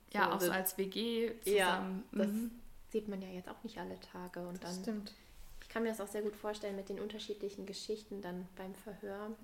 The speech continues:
Speaker 1: Ja, was ich jetzt gar nicht weiß, ich hab nämlich nicht in das Buch reingeguckt, ob das auch aus unterschiedlichen Sichtweisen geschrieben ist oder ob das zum Beispiel von dem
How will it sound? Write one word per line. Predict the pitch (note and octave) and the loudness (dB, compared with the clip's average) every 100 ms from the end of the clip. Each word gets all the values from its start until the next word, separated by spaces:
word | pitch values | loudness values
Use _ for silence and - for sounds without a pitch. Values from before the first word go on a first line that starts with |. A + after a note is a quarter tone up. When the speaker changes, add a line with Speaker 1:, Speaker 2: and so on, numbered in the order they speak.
| - - - - - - - - - | -16 -20 -20 -16 -14 -14 -16 -10 0
Speaker 1:
Ja, | G#3 | 4
was | G#3+ A3 | 4 4
ich | A3 | 2
jetzt | A3 | 2
gar | - G#3+ | 4 4
nicht | G#3 - | 2 0
weiß, | G#3 A3 | 0 0
ich | G#3 A3+ | -2 -4
hab | A3 | 0
nämlich | G#3+ G3+ G#3+ | 0 2 0
nicht | G#3+ G#3+ | 0 0
in | |
das | G3+ G3 | -2 -2
Buch | G3 F#3+ | -4 -2
reingeguckt, | F#3+ G#3 G#3+ - A#3+ B3 | 0 0 2 2 2 0
ob | - | -2
das | G3+ G3 | -2 0
auch | G3 - | 0 0
aus | F#3+ | -2
unterschiedlichen | - G3+ G3+ - G3 F#3+ F3+ | 0 0 2 0 0 0 0
Sichtweisen | G3 G3 - A3 A3+ B3 | 0 -2 0 0 2 2
geschrieben | A#3+ A#3+ - A#3+ B3 | 4 2 2 2 2
ist | A#3+ B3+ C4+ - | 4 4 6 4
oder | G3+ F#3+ | 4 2
ob | - | 2
das | G3 | 0
zum | - | 2
Beispiel | F#3+ F#3+ - F#3+ | 2 2 0 -2
von | F#3 F#3+ F#3+ | -2 0 0
dem | F#3 F3+ F3 F3 | 2 2 2 -2